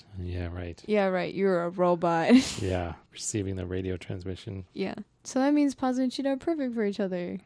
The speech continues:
Speaker 1: Yes,
Speaker 2: They're
Speaker 1: they
Speaker 2: both
Speaker 1: are.
Speaker 2: robots.
Speaker 1: So if those roots were in the, I, again, I don't know what those roots were feeding on.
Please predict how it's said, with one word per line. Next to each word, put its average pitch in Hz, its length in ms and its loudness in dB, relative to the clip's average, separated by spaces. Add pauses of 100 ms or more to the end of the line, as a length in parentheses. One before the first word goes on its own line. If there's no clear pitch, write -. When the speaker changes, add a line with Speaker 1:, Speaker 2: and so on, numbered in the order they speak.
Speaker 1:
Yes, 117 180 -4
Speaker 2:
They're 277 140 4
Speaker 1:
they - 60 0
Speaker 2:
both 320 200 6
Speaker 1:
are. 302 40 -2
Speaker 2:
robots. 226 640 -2 (220)
Speaker 1:
So 143 100 0
if 120 80 -4
those 160 220 2
roots 147 380 4
were 120 160 6
in 135 380 0
the, 110 420 2 (320)
I, - 140 -12 (120)
again, 131 340 2
I 117 80 4
don't 120 160 0
know 117 80 0
what 107 180 0
those 104 160 0
roots 107 260 -2
were 95 60 -6
feeding 104 360 -2
on. 87 220 -12